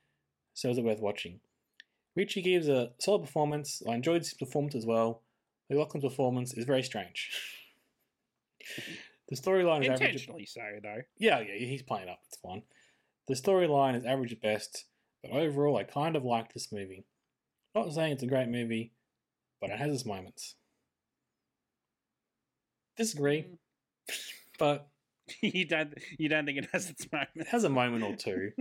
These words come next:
Speaker 2: <laughs>
Speaker 1: There's a bit where he
Speaker 2: Yeah.
Speaker 1: goes out to get, um, all the things they need.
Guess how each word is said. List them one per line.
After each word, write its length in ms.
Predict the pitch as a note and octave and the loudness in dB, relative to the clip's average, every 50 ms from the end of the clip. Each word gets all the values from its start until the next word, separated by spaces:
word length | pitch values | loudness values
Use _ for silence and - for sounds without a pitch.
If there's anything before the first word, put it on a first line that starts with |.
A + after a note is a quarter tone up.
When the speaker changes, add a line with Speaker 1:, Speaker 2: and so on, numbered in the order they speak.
| A#3+ _ _ _ _ | -10 _ _ _ _
Speaker 2:
<laughs> 340 | _ _ _ _ _ _ - | _ _ _ _ _ _ 0
Speaker 1:
There's 200 | C#3 C#3+ C#3 D3 | 0 0 0 0
a 60 | C#3+ | 0
bit 260 | C#3+ F3 F3+ - - | 2 2 2 2 2
where 340 | C#3 C#3+ C#3+ C#3 C#3 C3 B2 | 2 4 4 4 4 4 2
he 100 | C#3 C#3 | 0 0
Speaker 2:
Yeah. 60 | B2+ | 2
Speaker 1:
goes 220 | C3+ C3 B2+ B2 | 4 2 2 4
out 280 | A#2+ A#2+ A#2 A#2+ - - | 4 4 4 2 2 -2
to 60 | - A#2 | -8 -4
get, 500 | A2 A2+ A2 A2 - - - - - - _ _ - - - - | -2 0 -2 -2 -2 -6 -12 -12 -12 -14 _ _ -20 -18 -8 -6
um, 420 | A#2 A2 G#2+ G#2 G2+ G#2 G2+ F#2+ _ _ _ _ _ _ _ _ _ _ _ _ _ - - | -4 -4 -2 -4 -4 -6 -10 -10 _ _ _ _ _ _ _ _ _ _ _ _ _ -8 -6
all 100 | C3 B2 | -4 -4
the 60 | B2+ | 0
things 200 | B2+ C3+ C#3+ C3 | 0 0 0 2
they 120 | C3+ C3 | 0 0
need. 400 | B2+ C3 C#3+ D#3+ G3 B3 C#4+ - | 2 2 0 0 -2 -4 -6 -10